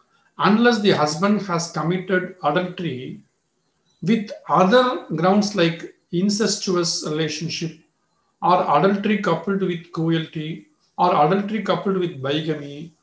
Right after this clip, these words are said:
or adultery coupled with desertion. So under the Christians,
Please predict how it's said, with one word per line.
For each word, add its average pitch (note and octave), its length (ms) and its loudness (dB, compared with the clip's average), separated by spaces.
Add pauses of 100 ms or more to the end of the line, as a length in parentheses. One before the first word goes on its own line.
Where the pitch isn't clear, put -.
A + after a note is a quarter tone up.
(140)
or F#3+ 120 4
adultery G3 500 2
coupled E3 480 -4
with E3+ 140 -6 (280)
desertion. - 580 -10 (600)
So G#3 160 0
under G#3 220 4
the G#3 380 -4 (100)
Christians, F3+ 1040 -6